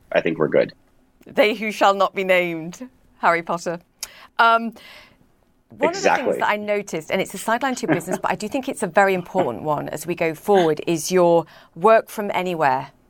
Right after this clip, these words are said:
Speaker 2: policy. And I just wanted to touch upon this because I do think this is fascinating. It opens up a global workforce. And I wonder, particularly for tech companies, but for those where you've got employees that can work anywhere in the world, why is this important?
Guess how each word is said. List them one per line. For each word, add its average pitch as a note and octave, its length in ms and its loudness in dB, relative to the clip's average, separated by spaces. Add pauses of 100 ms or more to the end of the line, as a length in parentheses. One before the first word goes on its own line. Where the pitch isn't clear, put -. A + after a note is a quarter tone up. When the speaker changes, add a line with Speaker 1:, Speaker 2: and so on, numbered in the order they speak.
(240)
Speaker 2:
policy. F3+ 640 -2 (100)
And G3 160 2
I F#3 300 0 (240)
just C4+ 180 -4
wanted C4 240 0
to G#3 160 4
touch G#3+ 340 -4
upon F3 340 0
this D#3 160 -2
because - 220 -4
I G3 60 0
do A3 200 -2
think A#3 160 -4
this - 180 -8
is - 80 -12
fascinating. F3+ 580 -2
It E3+ 140 0
opens F#3+ 340 -2
up F3+ 160 -2
a E3+ 60 -8
global F3+ 480 0
workforce. E3+ 640 0
And E3 100 -4
I E3 60 0
wonder, G#3 260 2
particularly - 380 -8
for - 100 -6
tech - 180 -4
companies, D3 540 -8 (320)
but F#3+ 140 -8
for G#3+ 80 -2
those G#3+ 200 2
where G3+ 120 -4
you've F#3 160 -6
got G#3 180 4
employees F3+ 380 -6
that - 160 -6
can G3 200 -2
work E3 220 0
anywhere D3+ 300 -4
in C#3+ 100 -6
the D3 60 -6
world, C#3+ 360 0 (380)
why A3 220 0
is B3+ 160 -4
this G3+ 160 -8
important? D3+ 800 -6